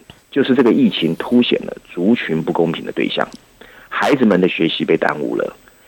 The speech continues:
离开学校的学生和毕业生再次看到他们的灰暗前景。各个年龄层的人在家里默默承受着无奈和孤单或暴力，移民人口被迫流放，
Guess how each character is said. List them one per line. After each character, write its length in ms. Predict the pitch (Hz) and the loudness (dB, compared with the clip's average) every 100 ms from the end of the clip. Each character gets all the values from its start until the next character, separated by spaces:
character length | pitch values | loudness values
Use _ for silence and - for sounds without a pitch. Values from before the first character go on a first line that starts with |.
| - | -8
离 160 | 104 139 | 0 2
开 220 | 175 175 | 2 0
学 180 | - 95 | 2 2
校 160 | 120 | 2
的 80 | 98 | 2
学 240 | - 85 82 | 0 -2 0
生 240 | 98 90 | 0 0
和 220 | - 92 | 0 0
毕 160 | 95 92 | 2 2
业 140 | 82 | 2
生 280 | 73 69 65 - - _ | 2 0 -2 -8 -20 _
再 180 | - 110 | 0 0
次 160 | - 101 | 0 -2
看 180 | 110 90 | 0 0
到 100 | 85 | 0
他 140 | 87 | 0
们 120 | 85 | -2
的 60 | 76 | -2
灰 260 | - 90 | 2 2
暗 260 | 78 92 82 | 2 0 -2
前 180 | - 73 - | -8 -10 -14
景。 140 | - - - - - - - - | -20 -20 -20 -20 -20 -20 -12 0
各 120 | 240 | 2
个 100 | 175 | 6
年 180 | 127 123 | 6 6
龄 160 | 123 | 4
层 160 | 120 95 | 4 2
的 100 | 95 | 4
人 260 | 78 55 52 - - | 2 0 -2 -12 -2
在 140 | 127 | 0
家 220 | 98 110 | 2 0
里 180 | 107 - 113 | 0 -2 0
默 180 | 123 | 2
默 220 | 104 98 80 | 4 4 2
承 240 | - 78 | -2 -2
受 120 | 92 | 0
着 160 | 73 - | 0 0
无 180 | - 87 | 0 2
奈 260 | 107 113 - - - | 2 0 -4 -16 -14
和 220 | - 95 82 | -2 -2 0
孤 280 | 104 107 | 2 4
单 220 | 101 92 92 | 4 2 0
或 160 | - - | -4 -2
暴 240 | 95 76 | 0 0
力， 180 | - 71 - _ _ _ _ - | -2 -8 -14 _ _ _ _ 0
移 160 | 143 | 4
民 160 | 196 185 | 6 4
人 180 | 143 147 | 4 2
口 160 | 95 | 2
被 140 | - 101 | 4 2
迫 160 | 95 | 4
流 200 | - 52 | 2 2
放， 220 | - 113 | 0 -2